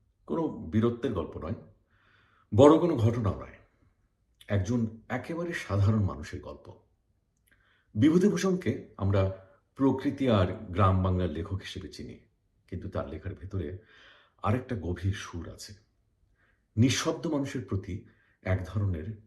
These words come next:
নৈতিক শ্রদ্ধা। রূপবাঙাল সেরকম একজন মানুষ, চৌকিদার, কৃষাণ, কাজের লোক, যার জীবন কেটে যায়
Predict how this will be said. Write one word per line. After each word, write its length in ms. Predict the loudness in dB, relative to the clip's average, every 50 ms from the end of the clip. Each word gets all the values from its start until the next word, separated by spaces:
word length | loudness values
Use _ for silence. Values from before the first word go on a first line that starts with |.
| _ 2
নৈতিক 460 | 4 4 4 4 2 0 -10 -12 -12
শ্রদ্ধা। 440 | -14 -14 -14 -16 -16 -20 -20 -20 -20 _ _ _ _ _ _ _ _ _ _ _ _ _ _ _ _ _ _ _ _ _ _ _ _ 2
রূপবাঙাল 680 | 4 4 4 6 4 4 6 6 4 2 0 -4 -8 -14 -20 _ _ _ _
সেরকম 400 | -6 -4 -2 -2 -2 -4 -4 -4
একজন 220 | -4 -4 -6 -8
মানুষ, 280 | -10 -10 -12 -14 -16 -16 -20 -20 -20 _ _ _ _ _ _ _ _ _ _ _ _ _ _
চৌকিদার, 680 | -10 -8 -8 -8 -10 -12 -12 -12 -14 -16 -18 -20 _ _ _ _ _ _ _ _ _ _ _ _ _ _
কৃষাণ, 380 | 0 2 2 4 4 2 2 2 -2 -8 -12 -14 -16 _ _ _ _ _ _
কাজের 380 | 2 2 4 4 2 2 2 -4
লোক, 100 | -8 -14 -16 -20 _ _ _ _ _ _ _ _ _ _ _ _ -2
যার 220 | 2 2 2 4
জীবন 400 | 2 2 2 2 2 0 -2 -8 -12 -10 -10
কেটে 160 | -8 -6 -6
যায় 300 | -8 -8 -10 -12 -14